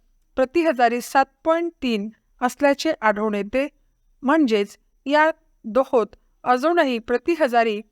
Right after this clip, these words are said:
बारा एवढी तफावत असल्याचे दिसून येते. थोडक्यात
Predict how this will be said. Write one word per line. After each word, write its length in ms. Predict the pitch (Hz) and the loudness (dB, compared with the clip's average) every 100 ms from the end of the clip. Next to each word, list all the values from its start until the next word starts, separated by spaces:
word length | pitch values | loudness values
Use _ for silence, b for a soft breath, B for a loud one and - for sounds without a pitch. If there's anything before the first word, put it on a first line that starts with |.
| _ _ | _ _
बारा 340 | 226 233 240 311 | -2 0 2 0
एवढी 360 | 311 269 254 277 - - _ - | -2 -4 -6 -8 -12 -20 _ -8
तफावत 440 | 240 - 320 240 202 _ _ _ | -6 0 2 2 -2 _ _ _
असल्याचे 680 | 240 240 262 254 254 277 285 240 | -8 -4 0 0 2 -4 -4 -4
दिसून 380 | 220 - 262 | -6 -2 -2
येते. 400 | 226 196 170 170 - _ _ _ _ _ _ _ _ _ _ _ _ _ - | 0 -2 -6 -10 -10 _ _ _ _ _ _ _ _ _ _ _ _ _ -8
थोडक्यात 460 | - 285 240 196 | -2 0 2 -2